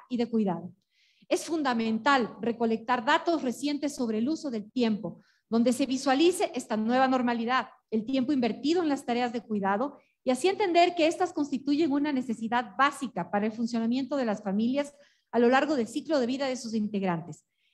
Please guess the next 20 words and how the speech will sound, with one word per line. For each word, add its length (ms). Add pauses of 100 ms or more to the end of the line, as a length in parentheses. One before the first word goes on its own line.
(100)
La 80
situación 500
que 60
enfrentamos 560
las 120
mujeres 380
en 100
la 100
región 300
y 60
nuestro 320
país 400 (200)
no 120
resiste 420
más. 280 (320)
La 80
distribución 580
actual 460
es 140
insostenible. 920